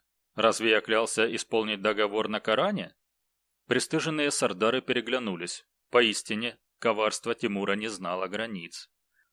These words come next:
«Думаю, золото и товары в Кафе ещё есть. Нам не отдали всё. Так почему надо уходить от города и лишить моих гулямов удовольствия напоить кровью свои сабли?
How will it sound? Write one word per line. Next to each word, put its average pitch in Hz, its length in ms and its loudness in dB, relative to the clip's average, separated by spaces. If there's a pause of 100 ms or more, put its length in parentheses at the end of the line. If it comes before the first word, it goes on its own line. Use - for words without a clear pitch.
«Думаю, 185 640 4
золото 156 540 4
и 147 60 6
товары 143 460 4
в - 80 -8
Кафе 139 360 2
ещё 135 260 0
есть. 104 540 -4 (360)
Нам 180 280 0
не 175 120 0
отдали 151 420 2
всё. 101 420 -4 (420)
Так 165 180 4
почему 180 400 0
надо 151 240 2
уходить 139 480 0
от 110 140 2
города 127 500 4 (120)
и 113 120 2
лишить 123 360 -2
моих 120 260 0
гулямов 110 500 0
удовольствия 107 840 -4 (100)
напоить 127 420 0
кровью 151 420 -2
свои 123 280 -2
сабли? 90 560 -2